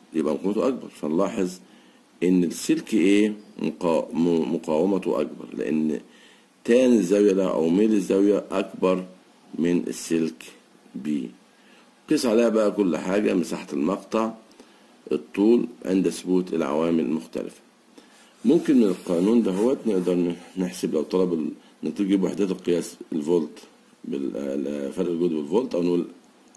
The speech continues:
أمبير في أوم، وحدة قياس المقاومة أوم، أو نقول فولت على أمبير، وهكذا بهذا الشكل.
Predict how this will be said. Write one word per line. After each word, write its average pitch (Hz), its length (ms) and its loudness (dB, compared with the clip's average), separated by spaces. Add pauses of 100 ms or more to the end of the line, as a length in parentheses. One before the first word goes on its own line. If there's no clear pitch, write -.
(160)
أمبير 82 320 0
في - 180 -10
أوم، 101 380 -2 (640)
وحدة 98 200 2
قياس 101 220 0
المقاومة 95 420 2
أوم، 90 380 2
أو 82 160 -2
نقول 80 360 0
فولت 78 440 -4
على 71 380 -6
أمبير، 85 400 -2 (640)
وهكذا 85 640 -2
بهذا 76 300 -6
الشكل. - 280 -10